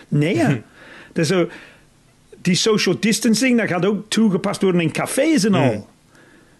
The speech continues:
Speaker 1: Dus, what the fuck? Allee, bedoel, ik, we hebben allemaal eens een keer in Holland geprobeerd bij ons shows, dus we weten ook hoe dat het is om voor twaalf man te spelen, hè?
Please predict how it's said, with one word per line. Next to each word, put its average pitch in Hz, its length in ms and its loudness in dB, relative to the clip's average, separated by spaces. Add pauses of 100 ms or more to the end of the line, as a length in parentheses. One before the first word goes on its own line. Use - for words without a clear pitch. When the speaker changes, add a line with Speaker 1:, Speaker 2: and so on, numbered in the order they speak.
(540)
Speaker 1:
Dus, - 520 -4 (340)
what 208 180 -6
the 240 100 0
fuck? 247 540 -4
Allee, 196 220 0
bedoel, 170 520 0 (120)
ik, - 220 -4 (160)
we 139 80 -2
hebben 175 180 0
allemaal 214 300 2
eens 202 140 0
een 185 100 -2
keer 190 220 -2
in 160 100 0
Holland 190 300 0
geprobeerd 185 580 -2
bij 196 100 0
ons 185 140 0
shows, 208 220 0
dus 175 160 -2
we 170 80 0
weten 165 300 0
ook 190 100 -2
hoe 196 100 -2
dat 175 120 0
het 151 120 0
is 175 140 0
om 180 120 -2
voor 143 100 -4
twaalf 147 320 -2
man 185 180 -2
te - 100 -6
spelen, 147 600 -2
hè? 175 100 -6